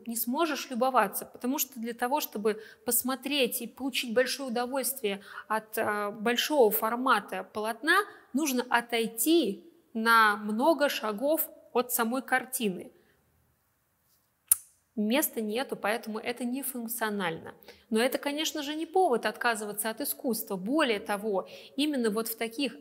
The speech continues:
ограничивающих обстоятельствах появился один из самых известных феноменов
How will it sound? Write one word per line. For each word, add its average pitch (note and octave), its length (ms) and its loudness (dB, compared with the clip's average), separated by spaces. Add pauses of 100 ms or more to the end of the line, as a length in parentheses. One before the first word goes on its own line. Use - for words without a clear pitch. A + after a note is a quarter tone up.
ограничивающих A3 1120 -4
обстоятельствах G#3+ 960 -2 (320)
появился A#3 680 0
один A3 340 -2
из A#3 160 -2
самых B3+ 360 -2
известных A#3 640 -4
феноменов A3 760 -2